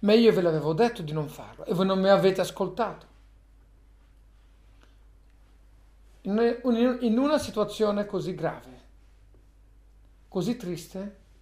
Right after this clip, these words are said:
arriva il primogenito, il più grande di tutti, e cosa ha da dire come consolazione ai suoi fratelli? "Ah, ma io ve l'avevo detto, ma voi non mi avete ascoltato,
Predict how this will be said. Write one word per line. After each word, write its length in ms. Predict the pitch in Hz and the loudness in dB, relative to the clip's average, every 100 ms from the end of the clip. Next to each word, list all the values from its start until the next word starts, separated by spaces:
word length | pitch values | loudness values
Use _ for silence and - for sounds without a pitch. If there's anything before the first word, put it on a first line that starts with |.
| - _ - - - - - | -20 _ -20 -20 -20 -20 -4
arriva 320 | 202 220 302 | 2 4 6
il 100 | 311 | 6
primogenito, 600 | - 269 262 208 220 208 | 4 2 2 4 2 0
il 60 | 214 | -2
più 120 | 214 | 0
grande 280 | 208 247 247 | 4 4 4
di 100 | 196 | -2
tutti, 560 | 196 180 180 185 214 - - _ - - - - - - | -6 -8 -8 -10 -12 -16 -20 _ -20 -20 -20 -20 -20 -12
e 160 | - | -8
cosa 520 | - 311 269 302 269 277 | 0 2 10 12 12 10
ha 60 | |
da 120 | 254 | 8
dire 320 | 220 226 247 233 | 4 2 2 2
come 420 | 220 208 196 - - _ - - | 0 -2 -4 -12 -20 _ -20 -4
consolazione 1200 | - 233 233 - 214 - - - 240 269 220 156 | 0 2 0 0 2 0 -2 -2 2 2 2 -2
ai 80 | - | -12
suoi 180 | - 160 | -14 -10
fratelli? 580 | 175 165 160 139 156 - - - - _ _ - - - - - | -8 -8 -10 -14 -18 -20 -20 -20 -20 _ _ -20 -20 -20 -20 2
"Ah, 400 | 196 262 294 254 | 10 12 12 10
ma 120 | 196 | 8
io 160 | 208 | 6
ve 120 | 185 180 | 6 6
l'avevo 360 | 165 160 180 | 6 4 0
detto, 680 | 208 311 339 311 - - - - - - - _ - - - | 0 6 6 6 0 -14 -16 -20 -20 -20 -20 _ -20 -20 2
ma 120 | 233 | 4
voi 220 | 202 226 | 8 8
non 120 | 208 | 8
mi 100 | 190 | 4
avete 260 | 185 175 180 | 4 2 0
ascoltato, 1040 | 180 - 220 220 285 320 311 311 302 - | -4 0 -2 4 6 8 6 2 -6 -10